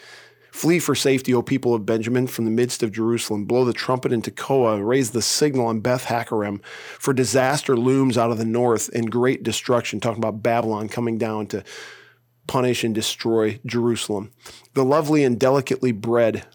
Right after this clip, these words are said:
I will destroy, the daughter of Zion." So here God is saying in verse two, "My people, I'm gonna destroy my people because they've turned from me and they've sinned grievously. They've been lovely and delicately bred. They are the daughter of Zion,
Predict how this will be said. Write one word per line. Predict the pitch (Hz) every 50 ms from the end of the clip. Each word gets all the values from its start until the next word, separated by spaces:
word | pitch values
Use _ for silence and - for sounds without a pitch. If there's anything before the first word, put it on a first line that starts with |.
| - -
I | 113
will | 113 110 110 104
destroy, | 110 110 - - - - - 113 110 104 104 95 95
the | 98 110 110
daughter | 110 113 110 110 113 113 113 110
of | 104 101
Zion." | - 110 104 107 107 101 95
So | - 123
here | 110 - 147 139
God | 120 120 117 110 117 120
is | 107
saying | - - 123 120 120
in | 120 107
verse | 95 110 110 104 - -
two, | - - 127 117 104 - - - - - - - _
"My | - 117 123 131
people, | 127 - - 180 - - 104
I'm | 110
gonna | 139 165 165
destroy | 120 123 113 - - - - 131 131 127
my | 120 113 113 117 135 151 151 - -
people | - - - 175 175 - - 113 101 101 107 - - - - - _ _ _ -
because | 120 - - 131 113
they've | 113 127 120 - -
turned | - - 147 147 147 147
from | 139 - 135 127
me | 127 127
and | 123 117
they've | 110 107 107 104
sinned | - - - - 139 131 123 120
grievously. | 107 110 113 120 123 120 113 117 113 - - - 110 110 104
They've | 98 120 117
been | 110 120 110
lovely | 110 107 113 117 131 135 143 143 143
and | 131 117 107
delicately | 113 107 113 131 127 - 123 - 117 117
bred. | 98 - 117 120 120 123 131 131 117
They | 117 113
are | 110 117 113
the | 104 110
daughter | 104 104 104 113 107 113 123 131 131 123 113
of | 110 104 104
Zion, | 101 95 117 113 117 123 123 123 123 143 139